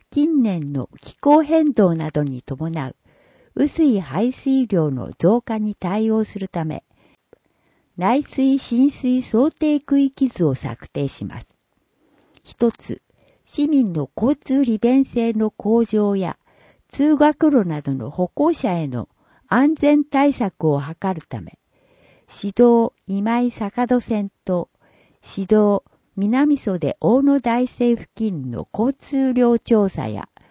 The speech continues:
市道大宿横田線の道路改良工事などを行い、道路施設の適正管理に努めます。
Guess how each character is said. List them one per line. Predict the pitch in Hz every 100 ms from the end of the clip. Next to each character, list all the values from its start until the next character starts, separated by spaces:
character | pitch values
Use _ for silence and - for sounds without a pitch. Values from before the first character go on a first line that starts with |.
| _ _ _ _ _
市 | - 196
道 | 185 214 202 185 _ _ _
大 | 233 302 285
宿 | 202 - 151
横 | 143 - 240
田 | 254
線 | 247 240 214 196
の | 180 - _ _ _ _ -
道 | 262 285
路 | 208 -
改 | - 208 269
良 | 285 294
工 | - 302 302
事 | 196
な | 160 139
ど | 127 98
を |
行 | - 156
い、 | 151 127 - _ _ _ _ _ _ -
道 | 214 269
路 | 294 302
施 | -
設 | - - 175
の | - -
適 | - 151 -
正 | 277 285
管 | - 277 254
理 | 175
に | 135 - -
努 | -
め | 127 104
ま | 76 -
す。 | _